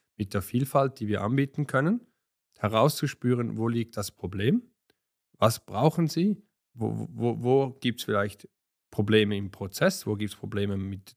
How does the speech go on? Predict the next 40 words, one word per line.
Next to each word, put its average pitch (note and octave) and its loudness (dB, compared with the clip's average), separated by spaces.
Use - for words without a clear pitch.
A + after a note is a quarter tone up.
technischer D3 0
Hinsicht, D#3+ 0
herauszufinden, A2 -2
haben G#2 -2
sie F#2 -6
eine G2 -6
spezifische B2 -4
Anfrage D3+ 0
oder A2 -2
möchten G#2 -6
sie - -10
einfach G2 -10
mal F#2+ -8
sprechen - -4
und G2 -6
schauen, G2 -4
was F#2 -8
die - -14
Möglichkeiten B2+ -2
sind. G#3+ -2
Und A#2 4
dann C3+ 8
diesen B2 -2
Kunden E3+ 2
zu - -4
begleiten A#2+ 2
und A2+ 0
ein, G#2 0
ein G2+ -2
Angebot C#3+ 2
für - -8
ihn B2+ -2
zu - -6
erarbeiten, B2 0
das G#2 -4
ihm G2+ -6
auch G2+ -8
wirklich G2+ -4
hilft. G#2 -10
Weil G2 -2